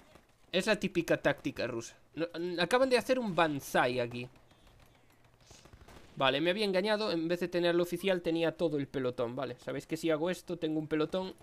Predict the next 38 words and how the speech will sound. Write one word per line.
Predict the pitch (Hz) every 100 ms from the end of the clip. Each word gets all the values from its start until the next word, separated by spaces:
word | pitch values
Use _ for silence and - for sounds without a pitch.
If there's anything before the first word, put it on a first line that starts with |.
| -
Y | 156
si | 139
selecciono | 135 139 160 151 147
al | 151
líder, | 165 175 - - - -
pues, | - - - - - - - - - - - - - -
bueno, | 131 -
pues | -
ahora | 139 143
no | 131
me | 120
lo | -
ha |
hecho. | - - -
En | 127 127
fin. | - - - - _ _ _ - - - -
Que | 175
le | 214
hemos | 226 196
liado | 196 190 170
un | 160
poquillo. | - 135 131 117 113 - - - - -
Ahora | 180 214
nos | 214 202
vamos | 202
a | 202
cargar | 185 185 180
a |
los | 165 165
rusos | 190 185 170
que | 175 170
quedan. | 233 233 339 - - - - _ _ - - - - - - - -
Eh, | 127 123 120 120
bueno, | 135 143
a | 147
los | 143
rusos, | 165 - 120
perdón. | - 131 123